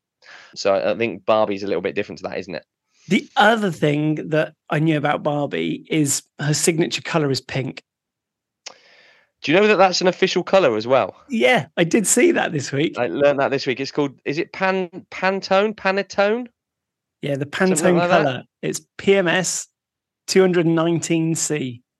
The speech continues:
Speaker 2: That is the specific special Barbie pink, uh,
Speaker 1: Yeah.
Speaker 2: that, that is out
Speaker 1: So
Speaker 2: there.
Speaker 1: all, all designers and publishers and artists around the world, they use this, you know, think like B and Q. They use this, like, colour matching. So they all use the same colours.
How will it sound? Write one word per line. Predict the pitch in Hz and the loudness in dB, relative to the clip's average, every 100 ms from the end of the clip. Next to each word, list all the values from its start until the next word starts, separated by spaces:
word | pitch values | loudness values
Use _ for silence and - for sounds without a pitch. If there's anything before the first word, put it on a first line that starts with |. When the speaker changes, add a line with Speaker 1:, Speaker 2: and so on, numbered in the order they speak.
| _ | _
Speaker 2:
That | 160 165 | -2 -2
is | 165 147 139 | -2 -4 -4
the | 151 147 143 - | -2 0 -2 -2
specific | - - 170 - 180 185 - | 0 0 0 0 0 -2 -4
special | - - 151 - 156 147 | -4 0 -2 0 -2 0
Barbie | 147 156 156 151 147 | 0 2 2 2 -2
pink, | - 170 151 151 - - - - - - _ _ _ | -4 -4 -4 -6 -14 -20 -20 -20 -20 -20 _ _ _
uh, | - 131 131 | -10 -8 -4
Speaker 1:
Yeah. | 123 139 | 0 0
Speaker 2:
that, | 175 | -2
that | - - | -6 -6
is | 135 | -2
out | |
Speaker 1:
So | 131 139 | 2 2
Speaker 2:
there. | 156 | 4
Speaker 1:
all, | 180 175 - _ _ _ _ | 4 2 -2 _ _ _ _
all | - 170 185 | 2 2 4
designers | 170 147 151 151 147 151 139 | 2 4 4 4 2 2 2
and | 127 | 0
publishers | 160 143 139 156 139 | 2 2 2 0 0
and | 135 | 2
artists | 135 135 127 110 | 2 2 -2 -4
around | 123 117 | -2 -2
the | 113 | 0
world, | 120 98 85 _ - 113 - _ _ - | 2 2 -2 _ -10 -8 -10 _ _ -2
they | 123 | 0
use | 135 120 | 0 -2
this, | 120 120 - _ - | -4 -6 -12 _ -6
you | 165 | -4
know, | 147 | -4
think | 190 | -2
like | 160 147 | -2 -2
B | 165 151 | 0 0
and | |
Q. | 131 147 107 | 0 0 2
They | 123 | 0
use | 135 127 | 0 0
this, | 127 | -2
like, | 123 117 | 0 0
colour | - 147 120 | 2 2 2
matching. | 113 - 107 95 | 0 -4 -8 -8
So | - - | -6 0
they | 120 | 0
all | - 151 143 | 2 2 2
use | 139 135 123 | 0 -2 -4
the | 123 | -6
same | 120 139 123 120 | -2 0 0 -2
colours. | 113 135 110 90 - | -2 -2 -2 -6 -16